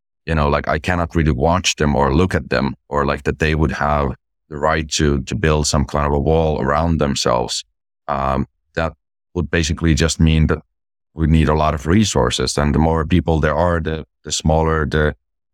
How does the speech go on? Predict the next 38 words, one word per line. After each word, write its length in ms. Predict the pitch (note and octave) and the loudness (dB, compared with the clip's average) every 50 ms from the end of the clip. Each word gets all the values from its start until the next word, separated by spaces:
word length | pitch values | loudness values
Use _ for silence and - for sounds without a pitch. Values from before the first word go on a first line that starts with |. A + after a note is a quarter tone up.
| _ - | _ -6
the 120 | E2+ D#2 | -4 -2
area 300 | - F2+ F2 E2+ E2+ D#2+ | 0 0 2 2 0 0
basically 500 | C#2 D#2+ D#2 D2 - D2 - - D#2+ C#2+ | 0 0 -2 -2 -2 -4 -4 -2 -2 0
gets, 360 | B1+ - F2 D#2+ D#2 - - | 0 0 0 -2 -2 -2 -2
unless 340 | D2 C#2 C2+ C2+ C#2 - - | -2 0 0 0 0 0 0
we 240 | C#2 C#2 C#2 C2+ C2 | -2 0 0 0 0
somehow 520 | B1+ - D#2 D2 C#2 C2+ C#2 C#2 C2+ C2+ | 0 -2 -2 0 0 0 0 0 0 -2
create 420 | C2+ - - C2+ C2 C2+ C#2 - - | -2 -2 -2 0 0 0 0 0 0
more 440 | D2+ D2+ C#2+ C#2+ C#2+ C#2 C2+ C2 - - - | 0 2 2 2 0 0 -2 -4 -8 -14 -20
of 120 | B1 B1+ _ - _ - | -20 -20 _ -20 _ -14
Earth 280 | C2 C#2 C#2 C#2 C#2 C#2 | -8 -6 -4 -4 -4 -4
or, 280 | B1+ C2 C#2 C2+ - _ _ _ _ _ _ _ - | -4 -2 -2 -2 -4 _ _ _ _ _ _ _ -18
you 80 | B1+ | -14
know, 80 | B1+ B1+ | -14 -14
find 320 | - - - C#2 C#2 C2+ | -10 -4 -4 -2 -2 0
other 260 | A1+ B1+ C#2 C2+ C2 B1+ | 0 0 0 0 0 -2
planets 420 | - - C#2 C2+ C2 C2 C2+ - | -2 -2 -2 -2 -2 -4 -4 -4
to 100 | - - | -6 -6
populate 520 | B1 B1 C2 B1+ - B1+ B1 A1+ A1+ A#1+ - - | -4 -2 -2 -2 -2 0 -2 0 0 -2 -6 -4
or 140 | - C2 B1 | -2 -2 -2
something 280 | - C2 B1+ B1+ C2 | 0 -2 -2 -2 -2
like 120 | B1+ C2 B1+ | -2 -2 -2
that. 240 | C2 C#2 C2+ C2 - | -2 -2 -2 -2 -2
But 140 | - C#2+ - - - - _ _ _ _ _ _ _ _ _ _ _ - | -4 -6 -6 -8 -20 -20 _ _ _ _ _ _ _ _ _ _ _ -4
I, 140 | - F2 - | -4 -2 0
I, 160 | - F#2 F#2 | 0 -2 -2
I 120 | - - G2 | 0 0 0
agree 320 | F#2+ F#2+ F2 D#2+ G2 G#2+ G#2 | 0 0 0 2 2 2 2
with 160 | G2 D#2+ D#2 | 2 2 2
you. 160 | E2 D#2+ D2 | 2 2 2
Like, 220 | D2 D2+ C#2+ - | 2 2 0 0
I 100 | - D2+ | 0 0
agree 300 | D#2+ E2 D#2 D2+ E2+ F2 | 0 0 0 0 0 0
with 120 | E2 E2 - | 0 0 0
the 80 | E2 | 0
non-aggression 680 | D2+ D#2 D#2+ E2 D#2+ - D#2 D2 D2+ D2+ - - D#2 C#2+ | 0 0 2 0 0 -2 -2 -2 -2 -2 -2 -2 -4 -2
principle 480 | - D#2 D2+ D2 - C2 - D2+ D2 - | -2 -2 -2 -2 -2 -2 -2 -2 -2 0
as 280 | - D2+ D2+ C#2 - - | 0 -2 -2 -2 -2 -4